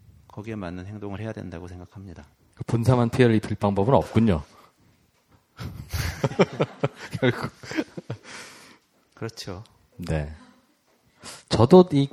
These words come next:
Speaker 2: 경제 문제를 좀 들여다보면서 이 남양유업뿐만이 아니라요. 우리 사회가 저는 이렇게 표현하는데 부유층들, 뭔가 좀 더 내놓을 여유가 있는 분들, 그분들이 잘못은 아니지만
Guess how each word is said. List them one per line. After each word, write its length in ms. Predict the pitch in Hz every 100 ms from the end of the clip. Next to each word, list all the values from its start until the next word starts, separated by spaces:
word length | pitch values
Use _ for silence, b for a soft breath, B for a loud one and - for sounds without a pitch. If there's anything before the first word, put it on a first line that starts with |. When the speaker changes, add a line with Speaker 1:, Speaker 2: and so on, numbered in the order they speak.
| -
Speaker 2:
경제 300 | 123 127 143
문제를 360 | 131 131 123
좀 140 | 120 117
들여다보면서 1120 | 123 123 123 110 98 95 92 120 90 80 104
이 160 | 120 117
남양유업뿐만이 880 | 95 95 139 165 135 175 185 175 139
아니라요. 560 | 87 95 92 85 135 - _ - B B
우리 180 | 113 139
사회가 640 | 131 123 107 123 110 82 - _ _ _ _ _ _ _ _ _ - - -
저는 200 | 107 120
이렇게 260 | 110 107
표현하는데 540 | 123 - 110 98 92 104 -
부유층들, 960 | - 120 175 - - 160 131 104 80 - _ _ _ 101
뭔가 280 | 92 101 131
좀 140 | 143 143
더 480 | 117 123 117 90 -
내놓을 400 | 95 104 139 143
여유가 320 | 101 110 120
있는 280 | 101 117 127
분들, 300 | 107 95 87
그분들이 400 | - 117 123 135
잘못은 580 | - - 110 139 160 165
아니지만 560 | 120 110 101 113 139